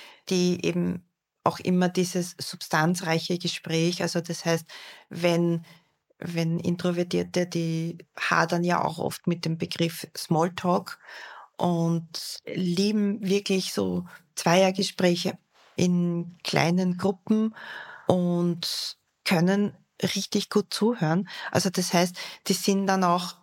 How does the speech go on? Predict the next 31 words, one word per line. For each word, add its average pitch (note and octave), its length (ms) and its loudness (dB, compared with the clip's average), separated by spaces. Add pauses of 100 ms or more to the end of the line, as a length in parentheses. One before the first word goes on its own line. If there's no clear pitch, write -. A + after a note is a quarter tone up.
eben, - 260 0 (160)
ich - 160 -2
will G3 100 4
jetzt A3 220 2
nicht A3+ 160 0
sagen A3 220 2
bessere, G#3 500 0
weil F3 180 0 (120)
besser - 300 0
ist - 160 -2
es F#3+ 140 0
nicht, - 240 -2
andere. F#3+ 360 2 (280)
Sie G#3+ 160 0
haben F#3+ 160 2
andere G3+ 340 2
Führungsstile, A3+ 840 0
sie - 160 -4
sind - 360 -4
andere F#3 440 0
Führungskräfte. G#3 1000 0 (800)
Es - 200 2
wird G3 440 0 (100)
sicher G3+ 440 0
in G3 180 0
dem F#3+ 300 0
Team G#3+ 960 0
eine F3+ 300 0
andere G3 720 2 (720)
Verständnisbasis - 1300 0
geben B3 480 2